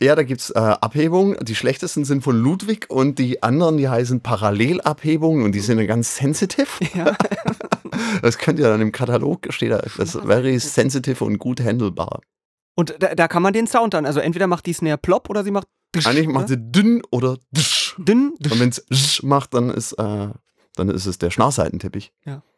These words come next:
Speaker 2: Ich weiß, weil es gab da wahnsinnige Diskussionen. Zum Beispiel Metallica hat doch irgendwann mal ein Album draußen, da hat Lars Ulrich den Schnarrseitenteppich dann irgendwie ausgemacht. Und da gab es wahnsinnige Diskussionen,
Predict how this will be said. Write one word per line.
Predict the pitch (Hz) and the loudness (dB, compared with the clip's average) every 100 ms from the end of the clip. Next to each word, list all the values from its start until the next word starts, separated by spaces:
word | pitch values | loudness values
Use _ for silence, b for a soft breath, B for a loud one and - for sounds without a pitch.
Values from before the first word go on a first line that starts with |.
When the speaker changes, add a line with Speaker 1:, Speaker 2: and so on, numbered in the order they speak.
| _ _ _ b b b | _ _ _ b b b
Speaker 2:
Ich | 165 - | -2 0
weiß, | 147 143 143 127 113 | 0 2 2 0 0
weil | 143 | 0
es | 131 | 0
gab | - 135 | -4 -4
da | 135 120 | -4 -2
wahnsinnige | 135 165 151 | -2 0 0
Diskussionen. | 135 131 135 147 156 127 | -2 -6 -2 0 0 -2
Zum | 135 | -4
Beispiel | 139 | -2
Metallica | 139 135 139 175 196 | -4 -4 -2 0 0
hat | 185 | -2
doch | 151 | -2
irgendwann | 160 165 | 0 2
mal | 143 | 2
ein | - | 2
Album | 147 202 185 | 2 4 2
draußen, | 165 | 0
da | 143 | -2
hat | 139 | -2
Lars | 139 135 | -4 -2
Ulrich | 160 175 | -2 -2
den | 151 135 | -2 -2
Schnarrseitenteppich | 135 139 175 170 175 170 170 | 0 0 0 -2 -4 -4 -2
dann | 151 147 | -2 0
irgendwie | 151 147 | 0 2
ausgemacht. | 156 180 - 139 113 - B B B B | 4 2 2 -2 -2 -14 B B B B
Und | 147 | -2
da | 151 | 0
gab | 160 160 | 0 -2
es | - | -2
wahnsinnige | 185 - 269 233 226 208 | -2 2 2 2 0 2
Diskussionen, | 202 - 185 165 220 220 | 0 0 0 2 4 2